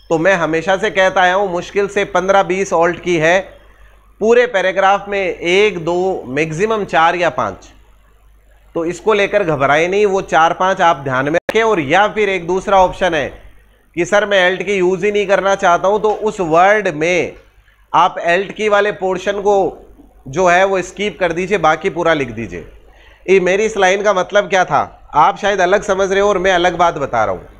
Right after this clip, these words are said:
मेरी इस line का मतलब ये था कि आपको चांद लिखना है, ठीक है, तो आप च लिखिए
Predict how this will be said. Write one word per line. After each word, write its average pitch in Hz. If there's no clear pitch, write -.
मेरी 180
इस 220
line 202
का 214
मतलब 202
ये 185
था 202
कि 208
आपको 180
चांद 202
लिखना 147
है, 101
ठीक 180
है, 123
तो 170
आप 185
च 180
लिखिए 214